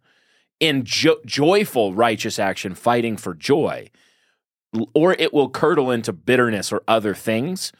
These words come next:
that are destructive to the human soul. So even though there is such thing as righteous anger,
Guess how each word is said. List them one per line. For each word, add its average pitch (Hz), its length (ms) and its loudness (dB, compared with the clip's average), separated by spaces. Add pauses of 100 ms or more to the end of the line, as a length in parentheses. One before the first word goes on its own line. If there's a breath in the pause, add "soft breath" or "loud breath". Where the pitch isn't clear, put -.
(240)
that 120 220 2
are 107 240 4
destructive 113 800 -2
to 107 100 -4
the 92 80 -2
human 90 340 -4
soul. 78 400 -4 (560 soft breath)
So 143 360 2
even 196 280 2
though 147 220 4
there 120 180 4
is 147 140 2
such - 160 -6
thing 123 140 -2
as 104 120 -4
righteous 101 360 0
anger, 113 340 -2